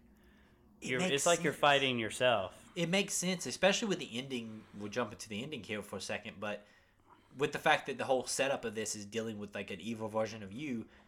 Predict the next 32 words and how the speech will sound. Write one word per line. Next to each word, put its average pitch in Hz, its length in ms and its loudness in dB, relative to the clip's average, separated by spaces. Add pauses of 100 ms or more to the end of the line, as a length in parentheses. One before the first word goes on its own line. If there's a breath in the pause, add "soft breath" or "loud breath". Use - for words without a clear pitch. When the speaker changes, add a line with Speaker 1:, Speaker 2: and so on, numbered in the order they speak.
(180 soft breath)
Speaker 1:
it 151 160 -4
makes 190 220 4
sense 175 320 2
that 120 100 -2
hell 147 260 6
would 123 140 2
have 123 260 4
an 113 100 -8
evil 123 240 -4
version 113 360 -2
of 101 120 -8
the 104 60 -6
Doomslayer. 98 560 -6 (320 loud breath)
Because, 135 220 2
like, 139 160 0
all 156 320 8
this 165 240 2
lore 135 420 4
that 113 180 -2
it 101 120 -6
talks 165 320 0
about 117 220 0
with 113 140 -10
the, 113 80 -2
like, 104 240 -4
the 107 60 -10
Night 123 220 -2
Sentinels 123 640 -6
and 104 100 -10
stuff - 220 -4
like 110 160 -4
that, 147 280 0